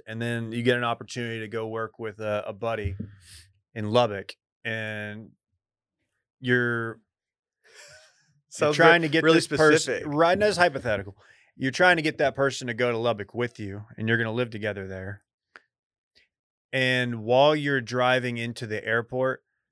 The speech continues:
Speaker 1: this person looks at you and says, "You know,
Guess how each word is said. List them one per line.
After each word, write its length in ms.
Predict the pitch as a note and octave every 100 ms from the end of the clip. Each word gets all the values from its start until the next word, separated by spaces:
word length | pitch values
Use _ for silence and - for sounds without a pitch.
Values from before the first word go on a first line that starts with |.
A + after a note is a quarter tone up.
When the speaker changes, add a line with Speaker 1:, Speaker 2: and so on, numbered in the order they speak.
| _ _ _
Speaker 1:
this 320 | A2+ A#2+ C3
person 640 | - B2+ A#2 - A#2 B2 A#2 _ _ _ _ _ _ _ _ _ _ _ _ - - - - -
looks 300 | B2 C3 B2
at 80 | B2+
you 80 | A#2
and 100 | A2+
says, 360 | A2+ A2 G2 - _ _ _ _ _ _
"You 140 | - C3+
know, 500 | D3 C#3+ C3+ B2+